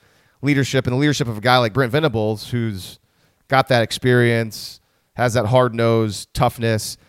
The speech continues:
game plans week to week, opponent to opponent. Uh, I, it just, it seemed like, you know, with Lincoln, it was always like, "I'm gonna run my,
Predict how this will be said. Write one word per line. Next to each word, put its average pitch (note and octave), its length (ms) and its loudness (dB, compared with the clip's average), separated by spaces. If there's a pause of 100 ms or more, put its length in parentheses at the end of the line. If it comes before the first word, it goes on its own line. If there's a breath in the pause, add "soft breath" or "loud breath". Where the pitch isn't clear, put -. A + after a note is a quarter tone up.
(360)
game D3 300 2
plans C3+ 480 0
week C3 260 -2
to C3 80 -2
week, C3 520 -2 (260)
opponent D3 420 0
to C#3 120 2
opponent. C3 500 0 (680)
Uh, F2 60 -6
I, G2 400 -4 (260)
it B2 60 -16
just, A#2+ 180 -6
it C#3+ 120 -6
seemed F#3+ 240 -2
like, D3 180 2 (140)
you A#2+ 100 -4
know, G#2+ 260 -4
with C3+ 160 -2
Lincoln, C#3 360 0
it B2+ 40 -6
was B2+ 140 2
always C3 220 4
like, C3 120 2
"I'm C#3+ 120 2
gonna D#3 140 4
run D3+ 140 4
my, C#3+ 200 2